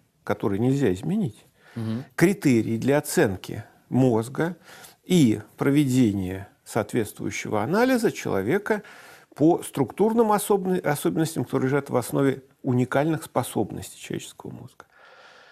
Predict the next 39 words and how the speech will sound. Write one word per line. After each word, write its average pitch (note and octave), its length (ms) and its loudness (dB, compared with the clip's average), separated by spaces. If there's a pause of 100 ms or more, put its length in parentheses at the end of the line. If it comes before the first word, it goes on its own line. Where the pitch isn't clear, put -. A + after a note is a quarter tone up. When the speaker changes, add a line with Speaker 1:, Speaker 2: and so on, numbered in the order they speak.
(160)
Speaker 1:
К - 60 -8
сожалению, A#3 460 6
это E3 120 -2
не E3+ 100 4
нашло D3+ 340 2
никакой B2+ 420 0
поддержки, F3 680 0
и C3+ 300 4
власть C#3 400 2
имущие G#3 460 2
скорее E3 440 2
испугались, A#2 840 0 (420)
потому A2+ 340 -4
что - 180 -10
они A2 160 -6
сказали: A2 500 -4 (400)
"Ну D3+ 100 4
а D3 40 2
как C#3 220 0
же C3+ 100 2
наши C3 320 0
дети?" A2 540 -4 (320)
Если B2+ 180 -2
Speaker 2:
Прямо C#3 160 4
Speaker 1:
им B2+ 40 2
Speaker 2:
в B2 40 -2
восьмидесятых C#3+ 600 -6
годах, B2+ 360 0
а - 120 -12
нет? F#2+ 140 -4
Speaker 1:
Нет, C3+ 240 4
это B2 160 0
не E3+ 80 4
Speaker 2:
Это F#3 60 6
Speaker 1:
восьмидесятые, G3 400 2
Speaker 2:
уже D3 80 4
Speaker 1:
это C#3+ 220 6
около F3+ 240 6
Speaker 2:
девяностые, C#3+ 60 2